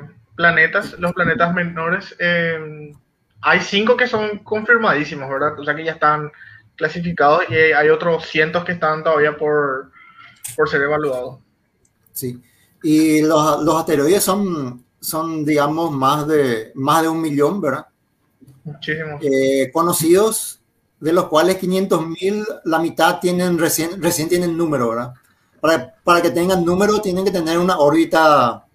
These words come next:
Speaker 2: eh, bien determinada. Eso implica que la mitad todavía no tienen una órbita, eh, bien determinada.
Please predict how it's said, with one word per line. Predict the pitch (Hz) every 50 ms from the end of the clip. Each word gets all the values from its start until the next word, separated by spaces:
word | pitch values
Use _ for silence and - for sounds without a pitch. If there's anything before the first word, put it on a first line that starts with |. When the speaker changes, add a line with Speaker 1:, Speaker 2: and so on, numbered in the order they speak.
| _ - _ -
Speaker 2:
eh, | 147 139 131
bien | 131 151 151
determinada. | 151 156 - 175 165 160 147 131 123 127
Eso | 131 160
implica | 156 123 139 151 160 160
que | 156 175
la | 170 170
mitad | 175 175 147 - 170 170 175
todavía | 196 175 160 160 170
no | 170 180 143
tienen | 151 160 160 170 170
una | 170 170 165
órbita, | - 135 139 147 147 139 - 147 139 120 - _ _ _ _ _ _ _ _ _ -
eh, | 147 135 135 135 131 131 127
bien | 120 135 135 139
determinada. | 143 143 160 147 147 147 131 120 113 113 107 107 -